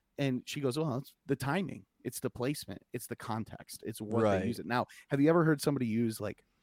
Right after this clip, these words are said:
Speaker 1: a cuss word, like, every ten seconds in their
Speaker 2: Yeah.
Speaker 1: conversation, or every,
Speaker 2: Yeah,
Speaker 1: every
Speaker 2: it's,
Speaker 1: other word
Speaker 2: I
Speaker 1: is
Speaker 2: hate
Speaker 1: that
Speaker 2: it.
Speaker 1: word? You know why it's annoying? Is because it's so stinking repetitive.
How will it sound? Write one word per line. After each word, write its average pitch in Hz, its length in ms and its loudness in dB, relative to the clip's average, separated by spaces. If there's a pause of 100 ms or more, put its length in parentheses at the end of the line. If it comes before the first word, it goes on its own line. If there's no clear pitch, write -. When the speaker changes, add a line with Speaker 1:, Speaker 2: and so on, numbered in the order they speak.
(540)
Speaker 1:
a - 60 -2
cuss - 280 0
word, 110 180 0
like, 95 140 -6
every 104 200 0
ten 113 200 -2
seconds 131 440 -4
in 117 60 -2
their 101 100 -2
Speaker 2:
Yeah. - 40 -8
Speaker 1:
conversation, 107 580 0
or 107 100 -2
every, 107 220 0
Speaker 2:
Yeah, 92 140 -2
Speaker 1:
every 123 300 2
Speaker 2:
it's, - 20 6
Speaker 1:
other 117 220 4
word 107 260 0
Speaker 2:
I 120 40 -2
Speaker 1:
is 107 60 -4
Speaker 2:
hate 104 60 2
Speaker 1:
that 98 120 -2
Speaker 2:
it. 69 60 -8
Speaker 1:
word? 117 260 -4 (460)
You 180 120 4
know 185 100 8
why 190 220 4
it's 156 220 0
annoying? 143 520 2 (280)
Is 151 160 0
because 170 340 -2
it's 147 140 -6
so 170 380 0
stinking 156 520 -4
repetitive. 165 720 -2